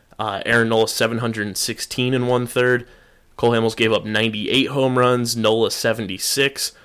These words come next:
Opponent batting average, two forty-four for Hamels, two thirty-two for Nola. Cole Hamels' whip, uh, one point one eight, Nola one point one seven.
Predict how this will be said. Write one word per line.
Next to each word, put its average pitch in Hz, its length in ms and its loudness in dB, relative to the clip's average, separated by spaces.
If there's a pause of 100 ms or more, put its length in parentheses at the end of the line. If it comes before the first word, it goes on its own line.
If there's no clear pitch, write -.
(160)
Opponent 135 400 0
batting 120 340 2
average, 120 400 -2
two 160 220 0
forty-four 131 640 0
for 120 180 -2
Hamels, 110 420 -2
two 143 220 -2
thirty-two 120 640 0
for 120 160 -4
Nola. 113 480 2 (560)
Cole 117 200 2
Hamels' 113 300 0
whip, 120 400 2 (160)
uh, 98 280 -2
one 123 200 2
point 123 280 0
one 113 280 0
eight, 123 320 0 (420)
Nola 110 300 2
one 101 280 -4
point 107 300 -6
one 101 280 -6
seven. - 540 -10